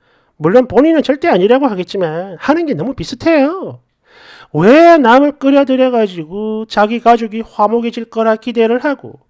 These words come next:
그렇게 의지를 하는 겁니까? 이미 그런 생각을 한다는 것부터 당신은 완전히 틀린 거야. 십일 번. 야, 니네 아빠 이혼하면, 그래, 아빠야 원래부터 남남이니까 완전한 해방이 되겠지만 니네 엄마는 뭐냐?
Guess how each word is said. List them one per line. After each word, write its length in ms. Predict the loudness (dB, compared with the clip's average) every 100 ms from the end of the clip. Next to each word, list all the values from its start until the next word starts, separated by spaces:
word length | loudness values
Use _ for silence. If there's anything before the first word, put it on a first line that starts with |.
| _
그렇게 320 | -2 -2 0
의지를 360 | -4 -2 -4 -2
하는 200 | 0 0
겁니까? 640 | 0 -4 -8 -14 -18 -18 _ _ _ -20 _ -2
이미 220 | 0 0
그런 240 | 2 0
생각을 340 | 0 -2 -2 -2
한다는 320 | 0 0 0
것부터 340 | -2 -4 -6
당신은 460 | -4 -6 -4 -2 -2
완전히 400 | -2 -4 -2 -4
틀린 320 | -2 -4 -2
거야. 480 | -2 -2 -4 -10 -18 _ _ _ _ _ _ _ _ _ _ _ _ _ _
십일 320 | -16 -12 -10
번. 160 | -12 -14 _ _ _ _ _ _ _ _ _ _ 4
야, 360 | 6 6 0 -14 _ _ _ _
니네 240 | 0 4 6
아빠 260 | 6 4
이혼하면, 920 | 2 4 4 4 4 4 4 2 0
그래, 180 | 0 2
아빠야 540 | 4 4 4 4 6 4
원래부터 480 | 4 4 2 0
남남이니까 880 | 0 2 2 2 0 0 0 2 2
완전한 500 | 2 0 2 2 0
해방이 320 | 2 2 2
되겠지만 540 | 0 -2 -4 -2 0 0
니네 240 | 0 2
엄마는 400 | 4 4 0 -2
뭐냐? 500 | -4 -2 -2 -4 -10